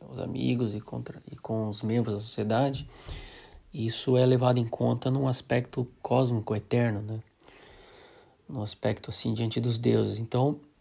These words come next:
o tema da justiça, ele, ele tá bem presente na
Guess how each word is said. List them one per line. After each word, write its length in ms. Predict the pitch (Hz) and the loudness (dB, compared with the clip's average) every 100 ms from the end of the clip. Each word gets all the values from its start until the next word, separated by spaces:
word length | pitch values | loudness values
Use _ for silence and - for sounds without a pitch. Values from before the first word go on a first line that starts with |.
| - - - - - - _ | -20 -20 -20 -20 -20 -20 _
o 80 | 123 | -2
tema 260 | - 135 | 6 8
da 120 | 156 139 | 8 6
justiça, 500 | 120 - 131 - 139 | 4 0 -2 0 2
ele, 340 | 147 151 - | 4 2 2
ele 400 | 120 123 120 113 | -2 0 0 -2
tá 140 | - 110 | -4 -4
bem 140 | 123 | -2
presente 680 | 127 143 110 117 139 139 - | 2 2 4 4 2 2 -2
na 400 | 110 107 110 104 | -2 -2 -2 -4